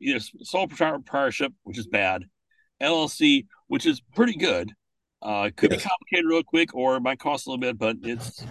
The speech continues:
Speaker 1: it's a good step. At what point does someone wanna look at,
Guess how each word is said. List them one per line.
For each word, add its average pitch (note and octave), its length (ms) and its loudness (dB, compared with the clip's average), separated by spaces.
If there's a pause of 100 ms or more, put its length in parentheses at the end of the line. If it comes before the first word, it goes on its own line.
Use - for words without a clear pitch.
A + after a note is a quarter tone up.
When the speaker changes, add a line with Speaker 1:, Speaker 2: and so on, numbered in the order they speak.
(120)
Speaker 1:
it's - 160 -18
a A#2+ 80 -8
good A2 240 -4
step. G2+ 320 -6 (1300)
At A#2 160 -2
what C#3 400 2
point A#2+ 460 -4 (100)
does G#2+ 200 -10
someone B2+ 300 0
wanna A#2 220 0
look G#2+ 320 -2
at, G#2 240 0